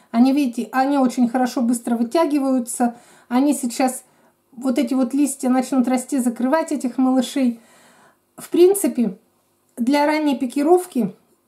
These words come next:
раннюю пикировку н-, нужна, требуется только вот этому ряду. Вот я его и буду вырезать, как я говорила, я прям вырезаю, как торт, кусок торта. Вынимаю, распикирую, а сюда насыплю. А эти еще долго-долго будут сидеть.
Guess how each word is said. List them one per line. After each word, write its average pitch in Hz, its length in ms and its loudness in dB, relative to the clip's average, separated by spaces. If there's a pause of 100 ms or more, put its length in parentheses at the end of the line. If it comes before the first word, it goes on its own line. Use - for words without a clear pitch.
(240)
раннюю 262 480 0
пикировку 254 880 -4 (180)
н-, 254 280 0
нужна, 262 440 2
требуется 262 560 0
только 254 300 -4
вот 240 180 0
этому 233 300 0
ряду. 190 320 0 (1080)
Вот 247 180 -2
я 262 120 2
его 262 200 0
и 233 80 2
буду 233 240 0
вырезать, 233 420 0
как 240 180 -6
я 233 100 -2
говорила, 226 420 0
я 233 80 -2
прям 233 240 2
вырезаю, 262 420 2
как 233 240 -4
торт, 233 240 -2
кусок - 460 -8
торта. 233 440 -2 (400)
Вынимаю, 269 640 2
распикирую, 262 800 -2
а 233 80 0
сюда 240 260 -2
насыплю. 233 560 0 (500)
А 240 180 2
эти 359 280 0
еще 247 300 -2
долго-долго 247 720 2
будут 233 320 -2
сидеть. 202 480 -6